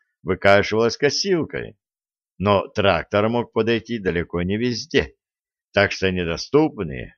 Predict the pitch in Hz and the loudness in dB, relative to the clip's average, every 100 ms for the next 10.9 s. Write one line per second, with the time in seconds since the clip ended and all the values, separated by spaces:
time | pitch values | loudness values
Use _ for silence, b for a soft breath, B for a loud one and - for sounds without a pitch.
0 | _ 98 98 - 78 71 71 - 131 143 | _ 0 0 -2 -12 -12 -14 0 2 2
1 | - - - 135 - _ _ _ _ _ | -2 -14 -16 -16 -16 _ _ _ _ _
2 | - 85 - 123 135 135 90 101 110 - | -8 -6 -2 0 0 0 -2 -4 -6 -8
3 | 73 64 57 50 - _ _ _ _ _ | -10 -10 -12 -14 -18 _ _ _ _ _
4 | _ _ _ _ _ _ _ _ - 92 | _ _ _ _ _ _ _ _ -2 2
5 | 101 - 151 175 - 135 123 - - 143 | 2 2 0 0 0 2 2 2 2 2
6 | 139 - 95 - 117 123 110 95 - - | 2 0 -2 4 6 6 4 0 -4 0
7 | 98 101 90 71 - _ _ _ _ _ | 4 4 2 0 -10 _ _ _ _ _
8 | _ - - - 127 135 127 127 120 101 | _ -18 -8 4 8 8 6 4 2 -2
9 | 78 71 - 95 104 101 95 - 92 90 | -6 -8 -2 2 2 0 -4 -6 -2 -2
10 | 87 82 82 78 76 69 - - 50 | -2 -2 -2 0 -2 -4 -6 -14 -14